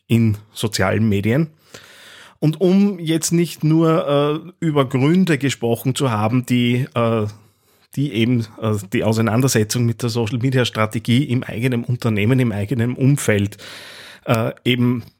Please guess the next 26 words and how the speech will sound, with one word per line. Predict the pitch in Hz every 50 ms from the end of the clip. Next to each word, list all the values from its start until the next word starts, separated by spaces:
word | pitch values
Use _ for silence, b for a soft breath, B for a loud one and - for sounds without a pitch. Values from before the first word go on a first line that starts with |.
| _ _ _
notwendig | - 160 120 117 113 113 151 175 151 - 117 110 113 110 101 110 -
macht, | 113 104 110 143 - - - - - _ _ _ _ _ _ _ _ _ _ _ _ -
äh, | -
habe | - 143 117 117 117 - - 117 110 110 143
ich | 151 143
noch | 143 143 139 - -
zwei | - - - 120 117 104 127
Tools | - - - 131 143 170 180 -
beziehungsweise | - 139 - - 143 139 151 135 127 131 131 123 131 135 131 139 -
ein | 113 123 131 131
Tool | - - 143 143 160 185
und | 175 151 135 -
ein | 110 123 131 131
Modell, | 127 123 120 - 113 120 135 143 151 135 - _ -
äh, | 139 117 110 117 107 101 -
mit, | 127 120 131 143 151 - - -
das | 139 123 117
ich | 131 120
mitunter | 131 135 131 143 131 143 151 156 135 - 107
auch | 107 120 143 - - -
hier | 101 117 120 135 -
schon | - 139 123
auf | 127 120 107 -
die | - 135
Angry | 113 110 120 127 135
Teddy, | - - 123 131 131 143 139 131